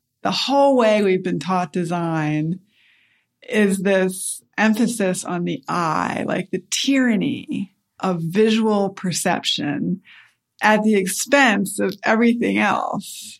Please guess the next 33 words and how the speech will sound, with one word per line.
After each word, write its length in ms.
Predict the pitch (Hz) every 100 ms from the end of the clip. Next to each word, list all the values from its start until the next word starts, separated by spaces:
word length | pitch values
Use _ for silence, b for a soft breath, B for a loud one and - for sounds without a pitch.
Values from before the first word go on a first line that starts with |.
| -
You 100 | 190
know, 80 | 165
you 160 | 165
have 240 | 170 170 165
to 180 | 165
create 640 | 160 185 170 165 165 - -
alternate 720 | 175 175 196 175 170 165 - b b b
channels 840 | - 233 247 277 180 - - 156 -
for 140 | 175
people 420 | 180 180 175 170
to 240 | 165 180 160
experience, 1200 | 160 - - 208 220 180 156 - - - - _ -
uh, 200 | 175 165
when 180 | 170 170
you 200 | 165 156 - -
o-, 180 | 190
open 360 | - 190 190 185
up 220 | 190 190
to 140 | - 180
being 320 | 170 165 151
an 80 | 147
inclusive 880 | 147 147 - 220 240 - 147 -
designer. 840 | - - - - - - - 175 185 b b b b _
And 280 | 202 196 185
the 260 | 208 202 -
graphic 400 | 208 202 254 233
designers 580 | 226 175 175 208 214
have 280 | 202 180 175
excluded 840 | 190 - - - 240 311 226 156 -
everything 640 | 170 196 208 202 180 175
except 480 | 170 - 175 165 -
the 100 | 170
visual. 800 | 185 240 208 160 151 160 196